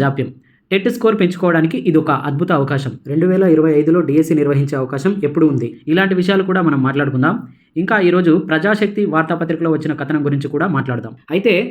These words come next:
అంతకంటే ముందుగా మన ఛానల్కి ఎవరైనా కొత్తగా వచ్చి ఉంటే గనక సబ్స్క్రైబ్ చేసుకోండి. ఎందుకంటే మన ఛానల్లో డీఎస్సీకి సంబంధించి ప్రతి సబ్జెక్టు, మెథడ్కి సంబంధించిన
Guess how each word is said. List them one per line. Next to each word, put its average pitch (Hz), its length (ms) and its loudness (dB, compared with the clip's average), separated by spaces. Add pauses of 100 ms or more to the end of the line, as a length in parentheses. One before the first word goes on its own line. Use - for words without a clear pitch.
(240)
అంతకంటే 226 440 0
ముందుగా 185 260 2 (420)
మన 175 80 0 (100)
ఛానల్కి 240 320 0 (100)
ఎవరైనా 202 260 2 (220)
కొత్తగా 214 360 0
వచ్చి 190 220 0
ఉంటే 175 240 -2
గనక 156 300 0
సబ్స్క్రైబ్ 170 420 -2
చేసుకోండి. 120 340 -6 (500)
ఎందుకంటే 214 380 2 (220)
మన 170 80 2 (100)
ఛానల్లో 226 400 2
డీఎస్సీకి 233 500 2
సంబంధించి 170 420 0 (360)
ప్రతి 165 200 0 (100)
సబ్జెక్టు, 202 360 0 (420)
మెథడ్కి 208 800 0
సంబంధించిన 190 480 0